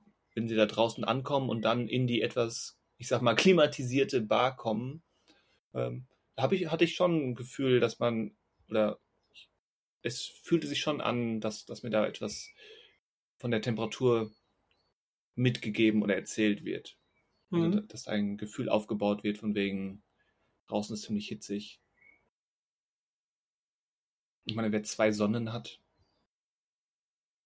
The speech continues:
Speaker 2: Wie reagieren, ähm, Qui-Gon Jinn und seine Besatzung bei Episode eins, wenn sie Tatooine betreten? Weiß das noch jemand von euch?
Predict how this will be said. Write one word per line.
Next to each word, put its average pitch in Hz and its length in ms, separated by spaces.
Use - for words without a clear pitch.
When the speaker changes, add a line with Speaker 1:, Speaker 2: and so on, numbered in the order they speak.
Speaker 2:
Wie 160 140
reagieren, 170 1000
ähm, 156 600
Qui-Gon 156 420
Jinn 185 640
und 170 280
seine 165 380
Besatzung 160 600
bei 156 140
Episode 151 420
eins, 165 300
wenn 185 100
sie 190 140
Tatooine 185 400
betreten? 185 500
Weiß 135 200
das 202 120
noch 202 140
jemand 208 240
von 214 140
euch? 214 300